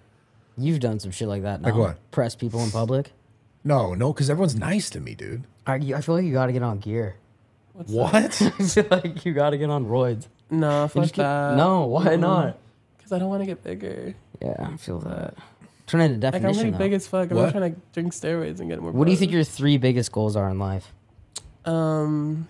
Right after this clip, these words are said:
Speaker 3: stability, and whether if it's, i-,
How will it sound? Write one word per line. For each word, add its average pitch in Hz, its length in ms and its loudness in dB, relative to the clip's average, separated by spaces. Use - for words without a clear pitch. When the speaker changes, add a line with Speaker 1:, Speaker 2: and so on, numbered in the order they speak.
Speaker 3:
stability, 175 880 -2
and 160 300 0
whether 151 180 -2
if 156 100 -6
it's, - 300 -10
i-, 160 100 -2